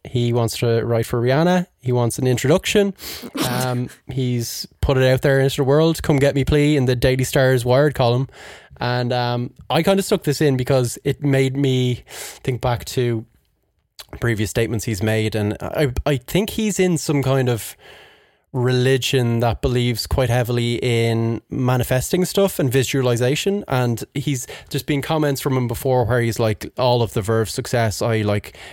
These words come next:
visualized all of it. I visualized the songs, the stage, uh, me getting to number one when I was a teenager, and it happened. And then he would talk about, "And now what's gonna happen next is I'm gonna put on this variety show, and Dolly Parton's gonna sing, you know,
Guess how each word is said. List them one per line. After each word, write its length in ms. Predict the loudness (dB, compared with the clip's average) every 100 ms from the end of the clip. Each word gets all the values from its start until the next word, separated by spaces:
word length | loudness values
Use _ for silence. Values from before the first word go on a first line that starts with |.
| -2
visualized 580 | 0 2 4 4 2 0
all 260 | 0 0 2
of 80 | 0
it. 220 | 0 0
I 80 | -2
visualized 520 | 0 0 0 0 0
the 60 | -4
songs, 600 | 0 2 2 0 -2 -4
the 100 | -8
stage, 720 | -2 0 2 0 -2 -4 -10 -12 -18 -18 -8
uh, 180 | -4 -2
me 180 | 0 0
getting 280 | 0 0 0
to 100 | -2
number 260 | 0 0
one 440 | 2 2 2 0 0
when 120 | 0
I 40 |
was 140 | -2 -4
a 40 |
teenager, 560 | -2 0 2 2 2 0
and 180 | 0
it 60 | -2
happened. 640 | -2 -2 0 -2 -2 -6 -2
And 100 | 0
then 80 | 2
he 80 | 0
would 140 | 0
talk 240 | 0 0
about, 280 | 0 0 -2 -6 -14 -6
"And 120 | -2
now 160 | 2 2
what's 140 | 0
gonna 180 | 0 0
happen 340 | 0 -2 -2 0
next 360 | 0 -2 -2
is 160 | -2 0
I'm 80 | 0
gonna 160 | -2
put 200 | 0 0
on 140 | 0 0
this 180 | -2
variety 500 | -2 0 2 2 0
show, 380 | -2 0 0 0
and 280 | 0 -2 -4 -12 -18 -18 -8
Dolly 260 | -2 0 2
Parton's 480 | 2 2 2 0 -2
gonna 220 | -2 -2
sing, 560 | 0 0 0 0 -2 -2
you 100 | 0
know, 320 | 0 -2